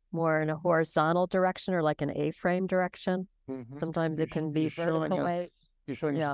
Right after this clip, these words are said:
Speaker 2: the, with your hands. So for,
Speaker 1: Yeah.
Speaker 2: so for the listeners, like,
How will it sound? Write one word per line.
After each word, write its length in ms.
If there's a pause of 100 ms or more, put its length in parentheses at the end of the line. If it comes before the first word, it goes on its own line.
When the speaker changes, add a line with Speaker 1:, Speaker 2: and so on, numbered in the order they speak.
Speaker 2:
the, 100
with 180
your 120
hands. 480
So 300
for, 300
Speaker 1:
Yeah. 180
Speaker 2:
so 100
for 120
the 60
listeners, 540
like, 200